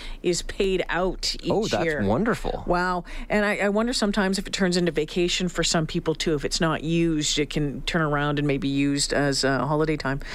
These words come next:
Speaker 1: Kevin says, "My doctor will not provide a sick note without a company check to pay the fee of forty bucks.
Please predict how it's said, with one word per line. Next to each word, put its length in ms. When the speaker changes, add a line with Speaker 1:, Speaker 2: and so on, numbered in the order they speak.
Speaker 1:
Kevin 240
says, 220
"My 120
doctor 420
will 160
not 460
provide 440
a 40
sick 340
note 220
without 260
a 40
company 460
check 340
to 80
pay 260
the 80
fee 180
of 100
forty 280
bucks. 500